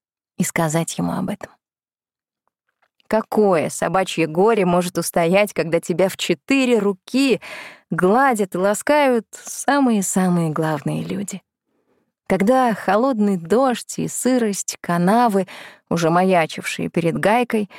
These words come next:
растворились и навсегда растаяли вместе с маятником, сначала замедлившим свой ход, а потом разочарованно остановившимся.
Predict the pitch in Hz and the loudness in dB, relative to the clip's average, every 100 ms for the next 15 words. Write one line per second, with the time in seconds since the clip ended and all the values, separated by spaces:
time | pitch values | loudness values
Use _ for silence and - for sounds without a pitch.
0 | - - _ _ _ _ - 175 170 165 | -20 -20 _ _ _ _ -2 0 0 -2
1 | 160 175 226 226 - - - - - _ | 0 2 0 -2 -10 -16 -20 -20 -20 _
2 | _ 185 190 185 233 214 269 247 226 - | _ 2 2 2 2 4 4 2 -2 0
3 | 190 175 156 156 160 170 160 - 180 - | 0 2 0 -2 -4 0 -2 -2 -6 -4
4 | 160 143 147 - 156 - 165 208 - _ | -2 -2 -6 -6 -6 -4 -4 -4 -8 _
5 | _ _ - 165 - 165 156 165 _ _ | _ _ -4 -4 -2 -2 -2 -8 _ _
6 | _ 170 175 185 262 190 170 - 175 175 | _ 0 2 2 0 -2 -6 -8 -8 -8
7 | - 170 160 - - - - - _ _ | -4 -4 -2 -6 -6 -14 -20 -20 _ _
8 | _ - 277 311 415 285 214 - 247 277 | _ -2 0 2 2 2 0 0 2 4
9 | 277 254 214 - 175 156 160 - - 175 | 4 2 0 0 0 0 -2 -4 -6 -6
10 | - | -8